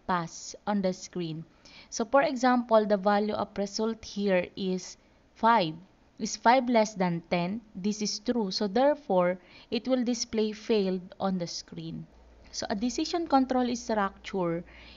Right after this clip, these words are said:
is answerable by true or false, and it can only execute a certain statement or a cer-,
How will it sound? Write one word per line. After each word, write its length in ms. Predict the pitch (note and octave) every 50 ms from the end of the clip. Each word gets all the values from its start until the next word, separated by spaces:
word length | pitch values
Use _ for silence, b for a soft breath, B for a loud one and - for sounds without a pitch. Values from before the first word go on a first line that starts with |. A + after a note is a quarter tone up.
| B B
is 160 | A#3 - A#3+
answerable 760 | A3+ A3+ - A#3+ A3+ A3 A#3 A#3 G#3 G3 G#3 G3 F#3+ G3+ G3+
by 220 | F3+ F3+ F3 F3+
true 240 | - - B3 C4+ -
or 160 | - - C#4
false, 560 | - - - G3+ F#3+ F#3 F#3 F#3+ - - -
and 240 | - G#3 G#3+ G#3+ G#3+ -
it 120 | B3 A#3 - -
can 320 | - C4 C4 B3+ B3 B3
only 480 | - - A3+ A3+ A3 A3 A3 A3 - -
execute 720 | A#3+ B3 G#3 G#3+ G3 A3+ A#3 A3 - - G#3+ G3+ G3+ G3+ - - B B B B B B B -
a 80 | G3+
certain 560 | - - A#3+ B3 C4 B3+ - C#4 C#4 C#4 C#4+ C#4
statement 960 | C#4 - - - A3 A3 A3 A3 - - G#3+ G3 F#3 F3+ F3+ F3+ F#3+ - -
or 160 | G3 F#3+ -
a 80 | - F#3+
cer-, 480 | - - A#3+ B3 C4 B3+ B3+ - -